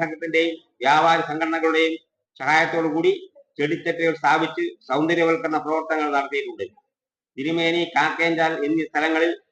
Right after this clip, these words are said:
എൻ എസ് എസ് കുട്ടികൾ പ്രഖ്യാപനം ഡിസംബർ മുപ്പത്തിനു മുമ്പ് നടത്തേണ്ടതുണ്ട്. മേൽപ്പറഞ്ഞ കാര്യങ്ങൾ ചെയ്തിട്ടുണ്ടെങ്കിലും സമ്പൂർണ്ണതയിൽ എത്തുന്നതിന് സാധിച്ചിട്ടില്ല എന്നത് ന്യൂനതയായി കാണുന്നു. ഈ പ്രവർത്തനങ്ങൾ പരിപൂർണമായി വിജയത്തിൽ എത്തണമെങ്കിൽ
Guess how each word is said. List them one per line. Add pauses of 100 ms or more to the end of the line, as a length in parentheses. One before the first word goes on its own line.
(460)
എൻ
എസ്
എസ്
കുട്ടികൾ
പ്രഖ്യാപനം
ഡിസംബർ
മുപ്പത്തിനു
മുമ്പ് (520)
നടത്തേണ്ടതുണ്ട്. (540)
മേൽപ്പറഞ്ഞ
കാര്യങ്ങൾ
ചെയ്തിട്ടുണ്ടെങ്കിലും (520)
സമ്പൂർണ്ണതയിൽ
എത്തുന്നതിന്
സാധിച്ചിട്ടില്ല (540)
എന്നത് (140)
ന്യൂനതയായി
കാണുന്നു. (440)
ഈ
പ്രവർത്തനങ്ങൾ (120)
പരിപൂർണമായി (120)
വിജയത്തിൽ
എത്തണമെങ്കിൽ